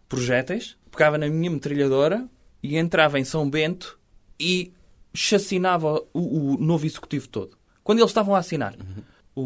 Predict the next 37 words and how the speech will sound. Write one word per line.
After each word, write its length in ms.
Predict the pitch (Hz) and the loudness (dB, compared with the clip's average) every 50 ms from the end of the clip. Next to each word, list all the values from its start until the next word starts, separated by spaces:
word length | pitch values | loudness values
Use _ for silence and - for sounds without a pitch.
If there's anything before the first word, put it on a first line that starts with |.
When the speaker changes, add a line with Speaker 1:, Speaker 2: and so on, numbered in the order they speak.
| 127 123 117 113 113 101 - | -2 -2 -2 -2 -2 -4 -4
Speaker 1:
o, 80 | 110 131 | -6 -6
os 100 | 120 - | -6 -4
papéis 420 | - 151 151 190 196 190 185 185 | -6 0 4 4 4 4 4 0
para 220 | - - 170 165 156 | -2 -2 -2 -2 -2
serem, 240 | - 160 147 143 - | 0 0 0 2 2
"Ah, 140 | 226 214 | 2 2
novo 240 | 190 190 190 170 160 | 2 0 -2 -4 -2
ministro, 320 | 170 185 214 202 - 180 175 | -2 -2 -2 -2 -2 -2 -2
não 100 | 175 170 | -2 -2
sei 140 | - 180 | -2 -2
o 20 | 170 | 0
quê", 180 | - 202 202 - | 2 2 2 4
eu 100 | 165 180 | 2 2
entrava, 600 | 180 170 165 202 196 208 208 190 196 202 202 202 - - - _ _ | 2 2 2 4 4 4 4 4 2 0 0 -2 -8 -20 -20 _ _
"Ah, 300 | - - - 240 220 196 | -4 0 2 2 2 2
isto 240 | 143 190 202 - - | 2 0 0 2 2
é 60 | 226 | 2
por 180 | 208 208 - 202 | 2 2 0 -4
todas 380 | 202 - 226 226 208 214 202 208 | 0 2 4 4 4 4 4 2
as 100 | 202 202 | 2 0
pessoas 400 | - - - 220 220 214 202 202 | -2 -6 0 2 4 4 4 2
que 100 | 208 196 | 0 -2
vocês 280 | 208 208 202 208 202 202 | -2 0 0 0 0 0
mataram 720 | 208 208 202 196 - - - 208 208 208 202 202 202 196 | 2 0 0 -2 0 0 2 4 6 6 6 6 6 4
nos 220 | 196 196 190 190 | 4 2 0 0
incêndios, 720 | 196 190 185 175 - - 214 214 208 202 196 196 190 175 165 | -2 -2 -2 -2 -2 0 0 2 2 0 0 0 -2 -2 -2
isto 200 | 214 202 - - | -4 -2 0 2
é 220 | 202 208 214 226 233 - - - - - - - - _ - | 4 4 2 2 -2 -8 -20 -20 -20 -20 -20 -20 -20 _ 0
por 140 | - 226 196 | 2 2 4
me 120 | 190 190 | 2 0
terem 380 | 190 - - 240 233 220 220 208 | -2 0 2 2 4 4 4 2
roubado 580 | 190 185 185 185 190 180 185 208 208 202 190 | 0 2 2 4 4 4 4 4 4 2 2
as 100 | 190 170 | 0 0
eleições 500 | 196 185 180 180 180 - 170 170 180 - | 2 2 2 2 0 -2 -2 -2 -2 -2
que 80 | - 180 | 0 0
eu 80 | 175 160 | 2 2
ganhei." 520 | 170 165 151 147 135 117 101 95 95 | 2 2 2 2 0 0 -2 -2 -6